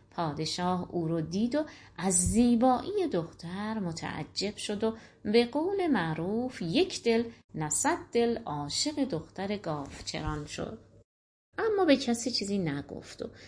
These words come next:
به شکارگاه رفتند و به تفریح و شکار پرداختند.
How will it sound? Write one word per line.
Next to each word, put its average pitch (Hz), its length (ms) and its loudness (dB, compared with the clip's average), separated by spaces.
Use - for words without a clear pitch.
به 170 120 6
شکارگاه 165 880 2
رفتند 269 500 4
و 294 80 4
به 165 140 4
تفریح 185 720 0
و 208 300 0
شکار - 720 -2
پرداختند. - 840 -4